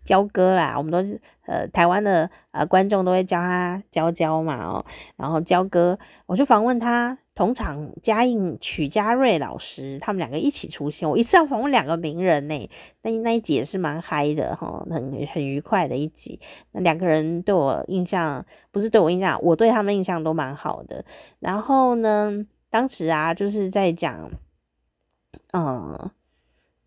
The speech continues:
我是记得，我一直记得焦哥讲的东西我都忘光光了，但是他讲了一段，他就说到，呃，堂吉诃德啊，就是有那个音乐，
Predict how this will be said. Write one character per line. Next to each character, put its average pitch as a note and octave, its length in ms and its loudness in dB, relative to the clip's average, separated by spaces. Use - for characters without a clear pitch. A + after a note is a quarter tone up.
我 F3+ 80 -2
是 F#3+ 120 -2
记 A#3 200 2
得， F#3+ 160 4
我 - 140 2
一 C4+ 100 4
直 A#3+ 100 2
记 A3+ 220 -4
得 F3+ 180 2
焦 G#3+ 240 2
哥 G#3 200 2
讲 C#3+ 200 0
的 D3+ 60 -4
东 E3 160 2
西 G3 120 -4
我 D3+ 100 2
都 E3 100 0
忘 E3 220 2
光 D3 240 -2
光 C#3+ 240 -4
了， B2+ 200 -8
但 E3 140 -2
是 F3+ 260 -6
他 - 120 -2
讲 C#3+ 200 0
了 A2+ 80 -2
一 B2 80 0
段， D3+ 340 0
他 G3 140 -6
就 G3+ 160 -2
说 F#3+ 260 -2
到， F#3 300 0
呃， - 140 -6
堂 F3+ 240 0
吉 F#3 240 0
诃 G3+ 240 0
德 E3 240 0
啊， D#3+ 280 -2
就 G3+ 140 -4
是 G3+ 100 -2
有 E3 120 2
那 D#3+ 80 -4
个 F3 80 -2
音 F#3 360 0
乐， F3+ 300 0